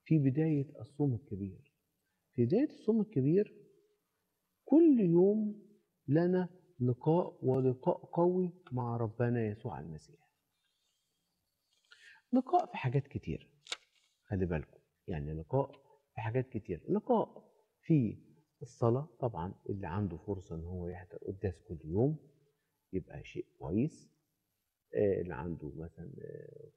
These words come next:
فرصة إن هو يعني يحضر، آه، القداسيس ال-، الوخري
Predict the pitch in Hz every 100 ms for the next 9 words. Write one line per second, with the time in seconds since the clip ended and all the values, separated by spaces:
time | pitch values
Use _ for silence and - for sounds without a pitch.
0 | - 87 85 82 - 87 87 82 - _
1 | _ _ - 92 78 78 80 98 87 82
2 | 80 - - - - - - - - -
3 | - - _ 53 - 82 85 87 - -
4 | - - - - - - - - - -
5 | 87 98 - 76